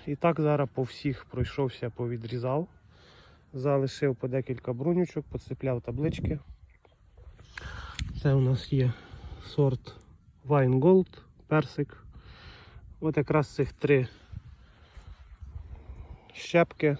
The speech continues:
цепляю сюди таблички і буду утеплювати, тобто вмотувати агроволокном. В общем, зараз покажу, як воно все буде далі. Ось так от вийшло. Що прищепив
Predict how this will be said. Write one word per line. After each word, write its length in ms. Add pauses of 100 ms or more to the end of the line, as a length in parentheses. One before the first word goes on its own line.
(120)
цепляю 500
сюди 280
таблички 600 (880)
і 100
буду 480 (480)
утеплювати, 920 (300)
тобто 320
вмотувати 480
агроволокном. 720 (640)
В 400
общем, 220
зараз 260
покажу, 440
як 240 (200)
воно 240
все 200
буде 240
далі. 320 (1500)
Ось 200
так 240
от 120
вийшло. 440 (2250)
Що 280
прищепив 680